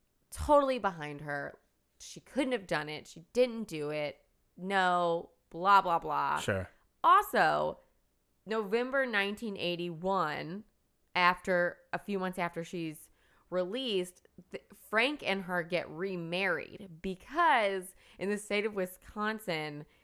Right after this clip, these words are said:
Speaker 1: you cannot get remarried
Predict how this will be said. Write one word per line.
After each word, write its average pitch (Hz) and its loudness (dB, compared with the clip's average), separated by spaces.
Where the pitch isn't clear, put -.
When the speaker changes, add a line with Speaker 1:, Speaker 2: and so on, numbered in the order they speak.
Speaker 1:
you 196 -6
cannot 233 0
get 190 2
remarried 190 -2